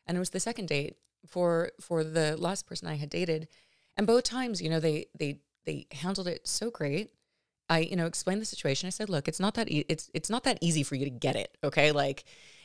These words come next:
y-, it has to be active, um, in it. Like, if you think of a cold sore, right? It's, and especially if you don't have that much of a viral load, um, which means, like, you, like, the breakouts aren't bad or, like,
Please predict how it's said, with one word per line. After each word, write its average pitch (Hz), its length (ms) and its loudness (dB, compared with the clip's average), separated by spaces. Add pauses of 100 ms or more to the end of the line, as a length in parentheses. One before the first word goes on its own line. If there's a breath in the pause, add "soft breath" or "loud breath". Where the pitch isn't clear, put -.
(140 loud breath)
y-, 170 160 -8
it 175 80 4
has 202 240 4
to 226 80 -2
be 165 380 -2 (260)
active, 139 580 2 (240)
um, 147 380 0 (160)
in 147 100 -4
it. 143 240 -4
Like, 135 140 -4
if 139 80 -8
you 143 40 -6
think 139 120 -2
of 135 60 -4
a 143 60 -4
cold 135 260 -2
sore, 139 300 -2
right? 147 280 -4 (180)
It's, - 300 -6 (280)
and 147 120 0
especially 165 400 2
if 139 120 -8
you 147 60 0
don't 139 320 0
have 139 320 2
that 143 160 0
much 135 160 -6
of 139 80 -6
a 135 80 -2
viral 131 380 0
load, 139 480 2 (500 soft breath)
um, 131 380 -4
which 156 240 0
means, 143 180 0
like, 127 180 -4
you, - 60 -12 (140)
like, 127 160 -6 (260)
the 143 80 -2
breakouts 143 400 2
aren't 135 200 -8
bad 139 400 4
or, 143 160 2
like, 139 340 -2